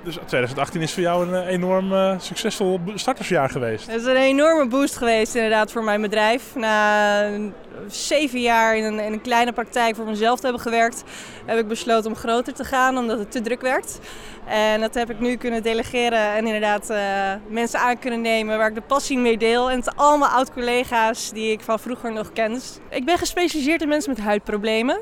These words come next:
Speaker 2: Dus mensen met acne, pigmentatie, huidveroudering, daar doen wij behandelingen voor. Eh,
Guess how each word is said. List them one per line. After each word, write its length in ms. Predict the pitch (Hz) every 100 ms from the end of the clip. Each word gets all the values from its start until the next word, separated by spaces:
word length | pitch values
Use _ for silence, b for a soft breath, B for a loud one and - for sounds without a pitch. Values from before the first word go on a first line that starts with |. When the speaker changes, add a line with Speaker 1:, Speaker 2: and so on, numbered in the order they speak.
| 415 294
Speaker 2:
Dus 120 | 214
mensen 300 | 220 214 240
met 140 | 233
acne, 520 | 269 233 233 220 226 226
pigmentatie, 1000 | 240 262 247 226 214 214 - 233 226 220
huidveroudering, 960 | 196 240 - 277 220 226 220 226 226
daar 240 | 226 226 226
doen 120 | 226
wij 200 | 226 220
behandelingen 500 | 202 208 254 262 269
voor. 300 | 262 277 381 B B B B
Eh, 120 | -